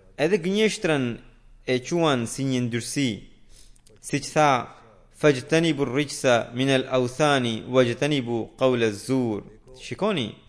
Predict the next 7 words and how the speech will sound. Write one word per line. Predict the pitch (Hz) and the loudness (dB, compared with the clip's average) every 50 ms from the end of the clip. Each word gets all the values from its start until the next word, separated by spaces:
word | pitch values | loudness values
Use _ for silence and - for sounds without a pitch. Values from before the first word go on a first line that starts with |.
| - - - - - _ _ _ _ _ _ _ _ _ _ _ _ _ - 110 110 - - - - - 127 - _ | -20 -20 -20 -20 -20 _ _ _ _ _ _ _ _ _ _ _ _ _ -20 -20 -20 -20 -20 -20 -20 -20 -20 -10 _
këtu | - 135 127 190 202 208 220 226 - - - - - - - _ - - - | -6 0 2 4 4 4 2 -2 -8 -16 -20 -20 -20 -20 -20 _ -20 -14 -12
Zoti | - 113 117 175 202 214 208 196 190 | -10 0 4 4 4 4 4 0 0
ka | - 170 156 151 | 4 4 4 4
sjell | - - - 190 196 180 156 139 123 120 | 2 0 2 2 2 4 2 0 -2 -2
gënjeshtrën | 131 143 160 180 202 185 196 - - 170 165 156 147 131 | -2 0 2 2 2 2 0 -2 -2 0 0 0 2 4
barës | 151 170 190 190 185 165 147 - - | 6 8 8 8 6 6 4 2 -2
me | 139 143 139 135 131 - | -2 0 2 2 0 0